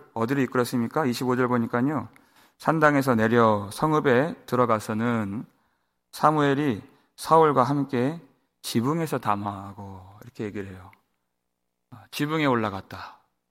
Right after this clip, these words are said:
지붕이란 말 자체도 높은 곳이란 뜻입니다. 어저께 말씀 들으셨죠? 높은 곳에서, 또 높은 곳으로 올라가서 라마에서, 또 높은 곳에서 함께 식탁의 교제를 나누었던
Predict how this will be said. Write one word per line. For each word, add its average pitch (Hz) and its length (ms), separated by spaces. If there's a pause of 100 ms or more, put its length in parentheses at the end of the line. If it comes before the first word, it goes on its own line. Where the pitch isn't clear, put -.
(720)
지붕이란 156 640
말 120 240
자체도 110 680 (800)
높은 107 320
곳이란 120 360
뜻입니다. 113 560 (120)
어저께 107 340
말씀 107 300
들으셨죠? 113 560 (160)
높은 110 340
곳에서, 107 540 (760)
또 123 120
높은 117 280
곳으로 117 280
올라가서 107 420
라마에서, 104 880 (300)
또 - 80
높은 135 380
곳에서 117 500
함께 143 540 (640)
식탁의 170 480
교제를 117 340
나누었던 101 640